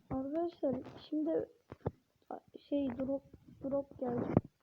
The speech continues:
Drop'a gideceğim ben. Drop. Geliyorum bekle.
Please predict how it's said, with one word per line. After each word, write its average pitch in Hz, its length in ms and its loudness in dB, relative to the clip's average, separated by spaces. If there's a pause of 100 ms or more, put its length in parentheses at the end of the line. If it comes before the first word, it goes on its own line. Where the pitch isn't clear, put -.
(340)
Drop'a 269 200 4
gideceğim 247 400 -2
ben. 311 500 -4
Drop. 247 140 -2 (920)
Geliyorum 269 420 6
bekle. 254 320 -2